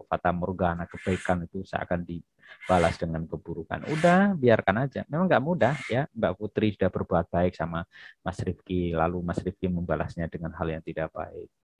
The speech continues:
In the process. Karena sampai pun nanti, selalu saya katakan, kehidupan kita belum usai. Sampai pun yaumil hisab, dikubur tadi Mbak Nuzulul pun, itu belum tuntas di manusia. Mbak Nuzul ketika tidak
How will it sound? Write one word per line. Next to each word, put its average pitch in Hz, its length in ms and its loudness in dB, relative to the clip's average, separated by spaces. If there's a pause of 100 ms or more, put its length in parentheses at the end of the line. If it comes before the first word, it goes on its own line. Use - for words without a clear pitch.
In 143 80 2
the 131 80 8
process. - 720 -4 (320)
Karena 139 260 4 (320)
sampai 135 400 6
pun 147 160 4
nanti, 98 320 6
selalu 107 400 2
saya 95 160 8
katakan, 110 480 0 (160)
kehidupan 135 480 4
kita 135 240 4
belum 107 320 4
usai. 76 240 -6
Sampai 113 480 4
pun 151 320 4
yaumil 107 320 4 (160)
hisab, 123 460 6 (720)
dikubur 143 720 8
tadi 123 380 10
Mbak 113 180 10
Nuzulul 110 480 4
pun, 170 240 6
itu 170 220 6
belum 156 260 8
tuntas 175 380 6
di 101 100 -6
manusia. - 320 -12 (560)
Mbak - 160 2
Nuzul 143 260 10
ketika 156 300 12
tidak 151 260 10